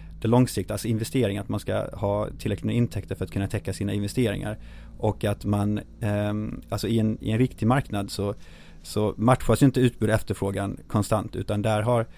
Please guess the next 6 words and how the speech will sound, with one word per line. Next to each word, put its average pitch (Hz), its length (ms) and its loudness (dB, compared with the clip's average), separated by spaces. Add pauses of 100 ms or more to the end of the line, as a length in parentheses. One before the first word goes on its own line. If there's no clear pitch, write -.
(340)
eh, 107 240 4 (380)
producenterna 110 600 2
ofta 104 360 -2
ett, - 380 -8
ett 104 120 -2
överskott, - 600 4